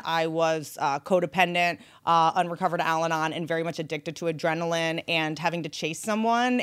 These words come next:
and force someone to, um, b-, basically, he was emotionally unavailable at the time. He had a really intense trauma when he was a child that is, like,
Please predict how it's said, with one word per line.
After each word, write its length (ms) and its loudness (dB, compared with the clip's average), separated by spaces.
and 260 0
force 320 -4
someone 580 -4
to, 380 -6
um, 200 2
b-, 460 -4
basically, 520 2
he 160 0
was 300 0
emotionally 380 0
unavailable 340 4
at 40 -14
the 60 -12
time. 200 -2
He 40 -4
had 100 0
a 40 -4
really 360 0
intense 320 -4
trauma 320 -2
when 120 -4
he 80 -4
was 120 -8
a 40 -8
child 480 2
that 100 0
is, 100 -4
like, 200 0